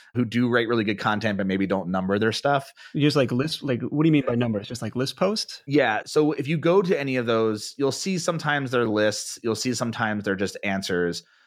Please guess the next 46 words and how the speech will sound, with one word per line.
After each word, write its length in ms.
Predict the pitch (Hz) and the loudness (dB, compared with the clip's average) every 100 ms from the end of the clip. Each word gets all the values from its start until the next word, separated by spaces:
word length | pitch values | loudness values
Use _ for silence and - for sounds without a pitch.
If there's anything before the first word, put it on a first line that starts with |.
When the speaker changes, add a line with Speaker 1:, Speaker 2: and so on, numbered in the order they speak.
| _ - | _ -6
Speaker 1:
From 180 | 139 | -2
what 140 | 135 165 | 0 0
I 140 | 180 | 0
understand, 840 | 170 147 - - 113 110 110 110 - | -2 -2 -4 -2 0 2 0 0 -2
there's 180 | 110 104 | -6 -2
really 260 | 123 170 143 | 2 2 2
no 380 | 113 110 113 | 2 4 4
way 160 | 113 107 | 4 2
to 80 | 101 | 0
control 600 | - 98 - 104 92 85 | -4 -6 -4 0 2 2
that 360 | - - - | -2 -6 -6
from 140 | - 98 | -2 2
your 200 | 98 95 | 4 2
end. 220 | 76 73 | 0 -6
There's 140 | 90 | -4
no 240 | 98 107 104 | 0 0 0
special 420 | - - 98 104 | -2 -2 0 -2
code 300 | - 104 101 | 0 2 2
that 80 | 92 | 2
Google 260 | 107 101 95 | 4 4 4
wants 200 | 95 98 | 2 0
you 40 | |
to 60 | 76 | 0
add 160 | 92 | 0
on 80 | 98 | 2
your 100 | 92 | 2
website 480 | 92 82 107 92 85 | 2 2 0 0 0
so 120 | 98 | -2
that 160 | 87 90 | 0 0
they 380 | 90 90 90 - | 0 2 -2 -4
have 160 | 98 | -2
an 80 | 92 | 0
easier 240 | 92 90 | 0 -2
time 260 | 85 95 90 | -4 -6 -4
finding 280 | - 90 92 | -4 -2 0
that. 180 | 92 90 | 0 -2
That's 180 | 90 - | -6 -2
sort 140 | 87 | -2
of 60 | 85 | -2
their, 180 | 85 | -4
part 240 | 82 - 95 | -4 -2 -2
of 60 | |
their 100 | 87 | 0
machine 400 | 85 85 - 90 | -2 -4 -4 -4
learning 320 | 90 90 87 85 | -2 -4 -4 -8
thing. 400 | - 87 82 | -6 -4 -4